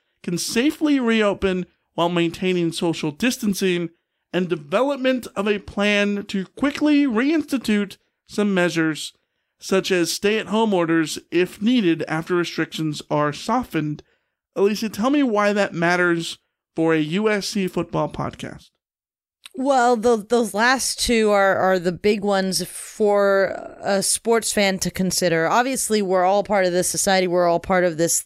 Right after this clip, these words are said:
Speaker 2: deal. So we should all be caring about this from the larger perspective of what's gonna happen, um, on, on the grand scale. But when we're talking about will sports be coming back this fall,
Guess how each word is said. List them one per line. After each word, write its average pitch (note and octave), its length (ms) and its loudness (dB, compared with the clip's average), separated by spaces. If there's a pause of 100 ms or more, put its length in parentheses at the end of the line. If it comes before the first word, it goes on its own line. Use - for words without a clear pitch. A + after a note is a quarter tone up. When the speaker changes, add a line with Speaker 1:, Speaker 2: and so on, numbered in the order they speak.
Speaker 2:
deal. A3 380 0 (340)
So - 160 0
we A#3+ 140 0
should A#3 160 -2
all G#3+ 160 4
be G#3+ 100 0
caring G3+ 320 0
about F3+ 260 0
this F#3 240 0
from F#3 380 -2
the E3+ 100 2
larger F3+ 300 2
perspective F3 500 -2
of E3 140 0
what's F#3+ 240 -2
gonna E3+ 160 -2
happen, E3+ 440 -2 (380)
um, E3 680 0 (240)
on, G3+ 240 2
on F#3+ 160 0
the F#3+ 80 0
grand F#3+ 320 0
scale. A#3 260 2
But G3+ 120 2
when A3+ 140 2
we're A#3 80 2
talking D4+ 300 0
about A3 300 2
will A3+ 260 2
sports G3+ 440 0
be G3 80 0
coming F3 240 0
back F#3 240 0
this G3 180 -4
fall, E3 400 0